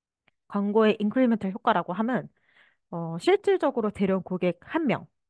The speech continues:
뭐, N 명 혹은 발생시킨 매출 N 원이 진짜 마케팅 효과로 인한 것인가, 이게 진짜 마케팅 효과로 인한 것임을 알는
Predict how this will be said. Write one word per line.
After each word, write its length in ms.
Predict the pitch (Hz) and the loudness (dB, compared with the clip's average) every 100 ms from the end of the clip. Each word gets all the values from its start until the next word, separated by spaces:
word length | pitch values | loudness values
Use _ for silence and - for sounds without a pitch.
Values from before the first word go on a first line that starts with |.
| _ | _
뭐, 160 | 196 - | -6 -2
N 200 | 185 202 | 0 2
명 240 | 202 151 160 - | 2 0 -6 -8
혹은 240 | 233 349 - _ _ _ _ _ | -6 -8 -10 _ _ _ _ _
발생시킨 880 | - 196 269 262 - - 233 208 196 | 2 2 2 -4 -6 0 2 2 0
매출 400 | 170 170 - 214 - | -2 -4 -4 -6 -4
N 140 | 175 175 | -6 -6
원이 420 | 165 220 185 - _ | -4 -2 -2 -6 _
진짜 500 | - - 359 - 339 | -20 -14 -10 0 2
마케팅 460 | 208 143 - - 226 | 2 -4 -8 -8 -8
효과로 400 | - - 240 359 - _ | -8 -6 -6 -6 -14 _
인한 280 | 202 233 233 | 2 4 4
것인가, 600 | 180 175 190 170 143 156 _ - - _ | 0 -2 -6 -2 0 0 _ -20 -20 _
이게 220 | 202 208 254 | -2 4 4
진짜 300 | - 202 208 | 4 0 2
마케팅 340 | 135 - 247 | 0 -4 -8
효과로 240 | 247 - 277 | -4 0 0
인한 280 | 185 214 220 | 2 2 2
것임을 460 | 185 208 190 302 453 _ _ - _ _ _ _ _ _ _ _ _ _ _ _ _ _ _ _ _ _ - | 0 -2 -4 -4 -8 _ _ -20 _ _ _ _ _ _ _ _ _ _ _ _ _ _ _ _ _ _ 0
알는 420 | 208 196 226 415 | 4 4 4 0